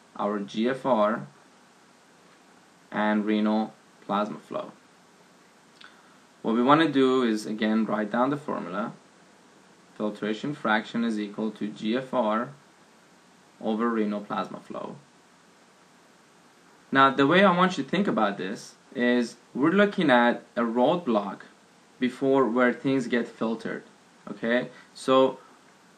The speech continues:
this is where blood gets filtered in every case, okay, between the afferent and efferent arterioles. So if you have a roadblock, meaning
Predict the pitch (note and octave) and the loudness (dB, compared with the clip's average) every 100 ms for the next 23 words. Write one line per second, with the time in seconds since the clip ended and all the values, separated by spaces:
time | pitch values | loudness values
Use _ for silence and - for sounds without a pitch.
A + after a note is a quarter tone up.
0 | _ _ _ _ _ _ _ _ _ _ | _ _ _ _ _ _ _ _ _ _
1 | _ - - _ D3 A3 G3 D#3 D3 C3+ | _ -20 -20 _ -4 -2 0 4 4 4
2 | A2+ A#2+ A#2+ A#2+ A2 - G2+ - - - | 4 4 4 0 -4 -6 -6 -6 -12 -14
3 | - A2 G#2+ C3 D3 C#3+ A#2 E2 - - | -10 -6 -2 0 0 -2 -4 -6 -8 -18
4 | - - A2+ A2+ C#3+ C#3+ - - - B2+ | -20 -12 -6 -4 -6 -10 -14 -10 -4 0
5 | C3 - A#2+ D3+ - F3+ C#3 A#2 A2+ A2+ | 0 0 2 2 2 0 0 0 -2 -6
6 | - A2+ F#2+ G2+ - G2+ G2 - - - | -4 -6 -4 -6 -6 -6 -6 -12 -20 -20
7 | _ _ - - C3+ C3+ C3+ - _ _ | _ _ -10 2 6 6 2 -10 _ _
8 | - - D3+ C3 A#2+ C#3+ F3+ A#2+ G#2 A2 | -12 -4 0 2 4 4 4 2 -2 -2
9 | - A2+ A#2+ B2 A#2+ | -6 -2 2 2 0